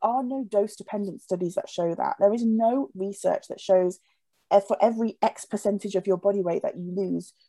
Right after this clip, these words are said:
your fertility increases by X amount. It just doesn't exist. And when we look at what's actually going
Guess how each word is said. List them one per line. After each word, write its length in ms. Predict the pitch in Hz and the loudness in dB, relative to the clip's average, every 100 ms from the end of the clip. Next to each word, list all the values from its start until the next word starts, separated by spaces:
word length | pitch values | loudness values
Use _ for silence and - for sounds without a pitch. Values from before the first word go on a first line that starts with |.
| _ | _
your 180 | 214 185 | 4 4
fertility 500 | - - 196 175 208 - | 4 0 0 2 -4 -4
increases 500 | 190 - 175 - - | -4 -2 -4 -8 -8
by 200 | 170 - | -6 -4
X 240 | - - | -8 -8
amount. 320 | 175 170 - 156 | -6 -4 -4 -4
It 80 | |
just 160 | 240 240 | -6 -6
doesn't 260 | 269 233 175 | -6 -6 -8
exist. 760 | 170 165 196 - - - - _ _ _ _ - _ | -10 -6 -8 -8 -18 -20 -20 _ _ _ _ -20 _
And 200 | 233 233 | 2 4
when 180 | 262 277 | 6 4
we 140 | 311 | 2
look 260 | 262 226 226 | 0 0 -2
at 120 | 202 - | -8 -6
what's 380 | 190 196 - - | -2 -2 -4 -6
actually 480 | 190 - - - 233 | -4 -4 -8 -2 -2
going 460 | 226 185 175 170 | 2 2 2 0